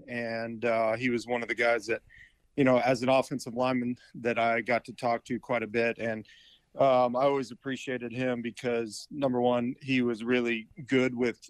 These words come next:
uh, specialists, and not, not all teammates are always good with specialists, but he always treated me with respect and,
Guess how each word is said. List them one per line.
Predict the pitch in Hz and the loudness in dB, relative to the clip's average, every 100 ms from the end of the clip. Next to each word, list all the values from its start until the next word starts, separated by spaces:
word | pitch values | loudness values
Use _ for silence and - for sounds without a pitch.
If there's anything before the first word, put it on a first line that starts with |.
| - | -2
uh, | 120 113 107 | 0 2 0
specialists, | - - 131 - 143 139 - - _ _ - _ _ | -2 0 0 0 -2 -4 -6 -16 _ _ -20 _ _
and | 127 123 123 135 | 2 2 2 2
not, | 151 160 - | 2 2 0
not | 175 175 | 0 2
all | 170 165 165 143 | 2 2 -2 -4
teammates | - 170 170 185 185 | -4 -2 -2 -4 -6
are | 175 147 | -4 -2
always | 147 117 | -4 -4
good | 135 139 | -6 -4
with | 151 | -8
specialists, | - 143 143 165 165 - | -2 -2 -2 -4 -6 -4
but | 131 | -6
he | 120 151 | 0 2
always | 139 131 117 | 2 0 -2
treated | - 135 123 123 | -4 -4 -2 0
me | 127 | 0
with | 120 120 117 | -2 -4 -8
respect | - - 127 123 - 120 | -8 2 4 4 2 -2
and, | 107 | -2